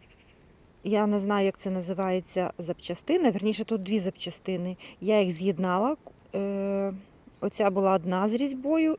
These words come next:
і друга, е, у якої була внутрішня різьба. І отут вони з'єдналися. Е, це я купила так само в епіцентрі. Всі ці запчастини я купувала в епіцентрі. Можна на стройринках, десь в сантехнічних магазинах. Е, це для того, щоб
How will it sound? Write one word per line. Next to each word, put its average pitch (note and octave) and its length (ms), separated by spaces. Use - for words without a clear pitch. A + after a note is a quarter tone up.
і G#3 140
друга, G#3 580
е, G#3 340
у G#3 220
якої A#3+ 280
була A3+ 200
внутрішня F#3+ 480
різьба. E3+ 380
І F3 80
отут B3 240
вони A#3+ 200
з'єдналися. F#3 720
Е, F#3+ 260
це D4 140
я C#4 80
купила B3 420
так - 160
само G#3+ 240
в F#3 60
епіцентрі. F4 580
Всі B3 220
ці A#3 140
запчастини B3 500
я C4+ 60
купувала A#3+ 440
в F#3+ 60
епіцентрі. F3+ 520
Можна A#3+ 260
на A3 400
стройринках, A#3 760
десь A3 280
в - 40
сантехнічних A3+ 640
магазинах. G#3+ 600
Е, G3+ 340
це D4+ 140
для C4+ 140
того, C4+ 280
щоб B3+ 180